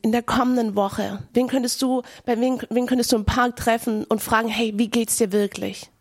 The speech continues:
Oder wen könntest du unterstützen? Für welche Person könntest du einkaufen gehen? Welches Projekt willst du in Angriff nehmen? Oder wo sagst du,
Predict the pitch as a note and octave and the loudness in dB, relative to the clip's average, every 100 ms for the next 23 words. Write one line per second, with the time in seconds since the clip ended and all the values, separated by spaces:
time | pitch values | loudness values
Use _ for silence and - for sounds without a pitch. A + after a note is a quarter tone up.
0 | _ _ - - - - - - _ _ | _ _ -18 -14 -12 -12 -14 -18 _ _
1 | _ _ _ B3+ A#3+ C#4+ C#4 C#4 C4 B3+ | _ _ _ 2 4 2 2 0 2 0
2 | B3 A#3 - A3+ - G#3 A3 A#3+ C4+ A#3+ | 0 0 0 -2 -2 -4 2 0 0 -2
3 | A3+ B3+ A#3 A3 A3+ G#3 A#3 G#3 G#3 G3 | 0 2 0 0 -2 0 0 0 -2 -4
4 | - - - C#3 - C4 C#4+ - - A3+ | -6 -6 -8 -8 2 2 2 0 0 2
5 | A#3+ A#3 - - - - - A#3 A3+ A#3 | 0 0 -6 -12 -12 -20 -2 0 2 2
6 | A3 - G#3 G3 F#3 G3 F#3 F#3 F#3 - | 2 0 -2 -4 -4 -4 -4 -4 -10 -14
7 | - B3+ - C4 B3 C4 C#4 C4 A#3+ - | -14 0 4 4 4 2 2 0 0 2
8 | B3 | 2